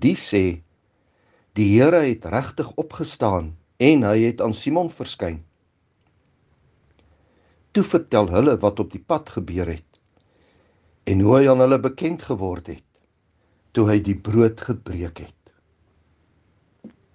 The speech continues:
Vanoggend se tema is Jesus, die kind wat vir ons gebore is, het vir ons uit die dood opgestaan. "Die Here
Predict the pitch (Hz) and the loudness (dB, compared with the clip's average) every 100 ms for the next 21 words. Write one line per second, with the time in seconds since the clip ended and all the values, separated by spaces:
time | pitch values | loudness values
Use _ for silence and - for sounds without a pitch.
0 | _ _ _ _ _ _ - 127 151 160 | _ _ _ _ _ _ -2 4 4 4
1 | 135 123 107 - 107 98 87 92 87 - | 0 -4 -8 -2 0 0 -2 -4 -8 -16
2 | _ _ _ _ _ _ _ _ _ _ | _ _ _ _ _ _ _ _ _ _
3 | 85 104 92 - 156 160 - _ _ _ | 0 2 2 -2 -4 -4 -18 _ _ _
4 | - 110 - 139 135 117 117 - 117 117 | -10 -8 2 2 4 0 -4 -2 -4 -4
5 | - 98 80 104 156 123 87 85 - _ | -6 -12 -6 -2 -2 -2 -4 -8 -10 _
6 | _ _ _ _ _ _ _ _ - 123 | _ _ _ _ _ _ _ _ -4 -2
7 | 127 - 143 - 107 98 98 - - 104 | -2 -4 -6 -2 -2 0 -2 -6 -8 -6
8 | 92 82 104 120 135 - 90 - 95 - | -6 -8 0 0 0 -6 -10 -12 -14 -12
9 | 90 78 - _ _ _ _ _ _ _ | -12 -12 -16 _ _ _ _ _ _ _
10 | _ _ _ _ - - - _ _ _ | _ _ _ _ -20 -20 -20 _ _ _
11 | _ _ 107 101 98 131 147 143 | _ _ -2 2 4 4 2 -2